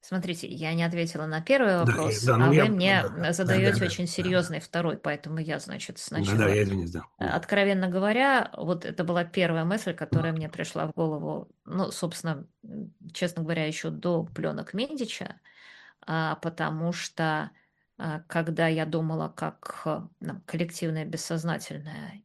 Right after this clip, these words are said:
Speaker 1: или как идеология, или как какая-то идеология будет выходить из этой истории, на кого будет списывать,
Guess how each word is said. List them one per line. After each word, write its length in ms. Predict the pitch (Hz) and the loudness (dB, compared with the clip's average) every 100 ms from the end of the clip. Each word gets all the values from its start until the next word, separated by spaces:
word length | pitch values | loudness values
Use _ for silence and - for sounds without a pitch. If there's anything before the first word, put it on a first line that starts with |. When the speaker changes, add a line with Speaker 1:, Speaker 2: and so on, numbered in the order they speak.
| - | -8
Speaker 1:
или 320 | 160 147 151 | -6 -4 -6
как 300 | - 151 - | -6 -8 -6
идеология, 680 | 160 156 156 160 165 165 151 | -4 -2 0 0 0 -2 -8
или 100 | 185 | -8
как 240 | - - - | -14 -16 -14
какая-то 600 | - - 156 151 147 147 | -12 -4 -2 -2 -4 -10
идеология 520 | 156 147 - - - | -8 -8 -10 -12 -12
будет 320 | 127 156 139 | -8 -10 -10
выходить 460 | - - 151 147 - | -12 -8 -8 -8 -10
из 100 | 151 | -10
этой 220 | 147 143 | -10 -10
истории, 400 | 131 - 330 320 175 | -10 -2 0 2 0
на 100 | 156 | -2
кого 240 | 151 151 | -6 -8
будет 220 | 170 - - | -8 -10 -12
списывать, 680 | - - - - - - | -12 -12 -12 -16 -16 -18